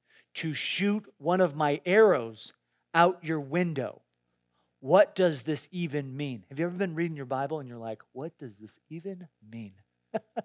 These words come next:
Well, it's helpful because the Bible actually tells us in verse seventeen what it means. "It's the arrow of the Lord's deliverance," Elisha said. The, the deliverance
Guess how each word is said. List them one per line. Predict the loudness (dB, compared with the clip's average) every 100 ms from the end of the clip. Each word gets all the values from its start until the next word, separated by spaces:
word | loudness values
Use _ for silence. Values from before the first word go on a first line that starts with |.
| _ -18 -16 -18 -14 -12 -2
Well, | 0
it's | 2
helpful | 0 0 0
because | 0 2 2
the | 2
Bible | 0 2 2
actually | 0 -2 -4 -2
tells | 0 0
us | -2
in | -8
verse | 0 0
seventeen | 2 -2 -2 -6 -4 -4 -8 -14 _ -20 -8
what | -2 0
it |
means. | 0 0 -2 -12 _ _ _ _ _ 2
"It's | 6 8
the | 6 8
arrow | 12 12 12 12
of | 12 10 12
the | 12
Lord's | 12 12 12 10
deliverance," | 10 12 12 12 8 6
Elisha | 6 8 8 6 -2
said. | 0 -2 -2 -8 _ _ _ _ _ _ _ _ 6
The, |
the | 10
deliverance | 12 12 12 12 8 6